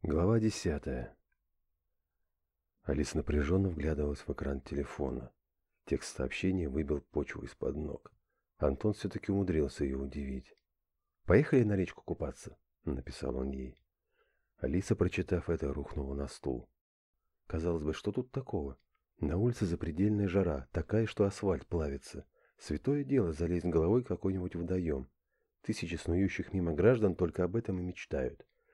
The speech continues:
Да что греха таить, Алиса и сама с болью поглядывала на городские фонтаны.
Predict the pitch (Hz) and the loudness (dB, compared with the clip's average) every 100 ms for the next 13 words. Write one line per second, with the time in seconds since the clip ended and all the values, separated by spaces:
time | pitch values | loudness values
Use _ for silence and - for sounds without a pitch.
0 | _ _ - - - 104 107 - 120 73 | _ _ -6 -2 0 0 0 0 -2 -2
1 | 65 67 - - - - 80 87 - - | -4 -6 -12 -20 -10 0 0 0 -2 0
2 | 101 131 95 69 78 69 69 76 76 90 | 2 2 0 0 0 0 -2 -2 0 2
3 | 87 73 73 71 73 - 73 - 76 73 | 2 0 -2 -4 -6 -6 -10 -6 -4 -2
4 | 78 65 67 | -2 -4 -4